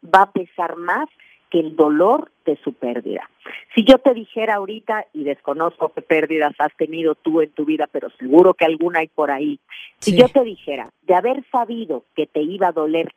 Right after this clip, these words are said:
Speaker 1: tanto perder eso, ¿hubieras preferido no tenerlo o no conocerlo? ¿Qué me contestarías?
Speaker 2: N-, no, te contestaría que sí, definitivamente, eh, hubiera siempre, o sea, por, en cualquier motivo, conocerla.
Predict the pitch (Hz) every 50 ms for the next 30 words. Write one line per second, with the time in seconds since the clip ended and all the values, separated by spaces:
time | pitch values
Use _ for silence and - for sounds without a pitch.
0 | _ _ 180 175 165 170 160 - _ 143 120 - _ 143 135 131 127 147 143 135
1 | 143 135 - _ - - - _ _ _ _ _ _ - 160 151 160 175 180 196
2 | 208 - _ 180 180 170 - 175 170 165 180 185 202 214 - - - 147 139 143
3 | 156 165 - - 196 202 190 196 196 - 226 262 320 - _ _ - 147 - 143
4 | 151 156 - - 185 180 175 170 - _ 208 190 185 190 226 277 302 - _ _
5 | _ - 196 185 180 175 - 160 156 156 151 139 - - 131 123 110 98 240 -
6 | _ _ _ _ _ 190 190 175 175 160 180 180 175 196 175 196 220 208 - 185
7 | 156 165 151 160 165 - - 170 165 175 185 196 202 - 175 151 - - - 233
8 | 226 208 170 160 180 165 156 156 196 196 190 190 190 185 170 - - 190 190 185
9 | 180 175 175 165 156 - - 175 175 147 160 175 - - - _ _ _ - 196
10 | 160 175 190 202 196 220 - - - - - 208 214 202 185 - 208 220 262 330
11 | - _ _ _ - 175 160 - 175 160 160 - _ _ - 175 180 170 165 -
12 | _ 165 156 _ _ _ _ - 190 202 185 170 165 - 185 180 160 - 220 226
13 | 226 226 233 233 220 - 233 233 240 247 302 381 339 - - 185 170 160 - -
14 | 185 151 131 147 160